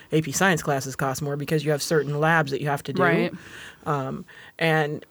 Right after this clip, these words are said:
Speaker 1: you know what? When I think about this now, what we do in our classrooms, how I subsidize what goes on in my classroom.
Speaker 2: Mm-hmm.
Speaker 1: Like, all the activities come out of my pocket. They don't
Speaker 2: Mm-hmm.
Speaker 1: come from curriculum
Speaker 2: Mm.
Speaker 1: or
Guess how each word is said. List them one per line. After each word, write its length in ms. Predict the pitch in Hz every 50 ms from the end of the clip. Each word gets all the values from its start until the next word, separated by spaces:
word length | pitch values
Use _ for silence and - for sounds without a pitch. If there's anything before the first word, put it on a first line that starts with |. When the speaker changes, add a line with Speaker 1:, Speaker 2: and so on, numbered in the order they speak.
| _ _ _ _ _ _ _ _ _ _
Speaker 1:
you 160 | - 165 165 156
know 140 | 165 170
what? 320 | 175 190 208 220 - - - - _ _ _ _ _ _ -
When 120 | 160 160
I 80 | 156 151
think 200 | 151 - 196 208
about 220 | 220 196 202 202 202
this 180 | - 190 -
now, 320 | 196 196 202 202 202 202 202 - - - - - _ _ _ _ _ _ _ _ _ _ _
what 200 | - 156 165 131
we 140 | 151 180 208
do 160 | 185 208 202
in 80 | 202 196
our 100 | 190 185
classrooms, 560 | - - 190 185 190 185 - 196 202 196 180
how 260 | 170 190 220 240 240 - - - _ _ _ -
I 220 | - 151 196 269 269
subsidize 1000 | - - 226 214 196 - - 190 175 165 156 147 147 151 180 185 - - - 330 - - - - - - - - -
what 140 | 165 180 -
goes 200 | 170 185 185 170
on 140 | 170 160 156
in 40 | 175
my 100 | 185 190
classroom. 480 | - 294 339 359 339 - 185 151 131 -
Speaker 2:
Mm-hmm. 460 | 185 190 175 143 180 170 165 170 170 151 - _ _ _ _ _ _ _ _ _ _ -
Speaker 1:
Like, 180 | 170 160 - -
all 140 | - 180 208
the 140 | 233 247 240
activities 560 | 233 226 - 262 254 214 190 156 151 170 170 -
come 220 | - 196 180 170
out 100 | 170 175
of 60 | 175
my 140 | 170 180 208
pocket. 460 | 214 - 208 214 226 - 156 120 -
They 120 | - 156 156
don't 160 | 190 196 -
Speaker 2:
Mm-hmm. 100 | 202 - 165
Speaker 1:
come 220 | 180 208 214 226 226
from 580 | - - 185 165 156 151 143 147 180 196 202 - - _ _ _ _ _ _ _ _ _ - - - _ _ - - 269 226 202 180 - _ _ _ _ - 185 -
curriculum 760 | - - 208 226 - - 156 143 143 139 143 156 180 190 185
Speaker 2:
Mm. 220 | 196 202 185 180 175
Speaker 1:
or 360 | 165 160 160 160 156 131 -